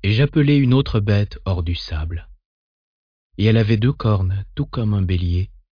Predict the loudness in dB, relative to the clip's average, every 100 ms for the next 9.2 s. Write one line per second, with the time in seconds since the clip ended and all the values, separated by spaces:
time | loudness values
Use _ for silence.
0 | _ _ _ _ _ -4 0 0 0 -2
1 | -2 -2 -2 0 0 0 -2 -6 -6 -6
2 | -8 _ _ _ _ _ _ -10 -6 -4
3 | -2 0 0 -2 -6 -6 -4 -4 -4 -4
4 | -4 -4 -4 _ _ _ _ _ _ _
5 | _ -8 -4 -4 -2 -2 0 0 0 -2
6 | -2 -4 -4 -4 -2 -2 0 -2 -2 -2
7 | -2 -2 -2 -4 -4 -4 -6 -4 -6 -4
8 | -6 -6 -4 -4 -2 -4 -4 -6 -8 -6
9 | -8 -8